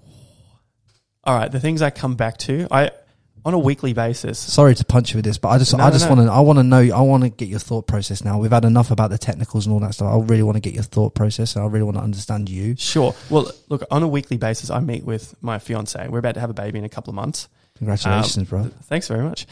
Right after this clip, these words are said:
Speaker 2: Am I Uncle Frankie or what?
Speaker 1: Uh, well, it sounds like, it sounds a bit creepy, but sure, you can be
Speaker 2: Yeah,
Speaker 1: Uncle
Speaker 2: man.
Speaker 1: Frankie. <laughs>
Speaker 2: Yeah, well, I have, uh, my niece and nephew are in England, man, and I miss, I miss. Anyway, carry on.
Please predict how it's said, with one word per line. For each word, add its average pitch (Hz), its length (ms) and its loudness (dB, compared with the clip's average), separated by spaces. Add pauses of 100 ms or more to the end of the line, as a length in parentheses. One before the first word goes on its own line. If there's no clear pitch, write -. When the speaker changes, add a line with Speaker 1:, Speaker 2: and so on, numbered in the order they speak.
Speaker 2:
Am 120 120 4
I 123 120 6
Uncle 131 200 4
Frankie 143 320 2
or 101 80 0
what? 110 180 0
Speaker 1:
Uh, - 40 -8 (320)
well, 135 80 -10
it 127 40 -8
sounds 131 280 -4
like, 110 160 -6
it 120 80 -10
sounds 135 160 -6
a - 20 -12
bit 113 140 -12
creepy, 139 260 -8
but 123 200 -4
sure, 117 260 -4
you 123 100 -4
can 131 80 -2
be 160 60 8
Speaker 2:
Yeah, 185 160 8
Speaker 1:
Uncle 196 100 6
Speaker 2:
man. 185 260 8
Speaker 1:
Frankie. 123 260 -4
<laughs> - 60 -8
Speaker 2:
Yeah, 156 300 6
well, 139 180 4
I 139 180 6
have, 127 300 0
uh, 127 60 -2
my 127 200 2
niece 135 260 2
and 123 60 -2
nephew 117 280 -2
are - 20 -2
in 104 80 -2
England, 110 280 -2
man, 101 120 -4
and 101 140 -4
I 104 60 -2
miss, 113 260 0
I 98 100 -4
miss. 104 160 -6
Anyway, 104 260 -4
carry 98 220 -4
on. 90 120 -10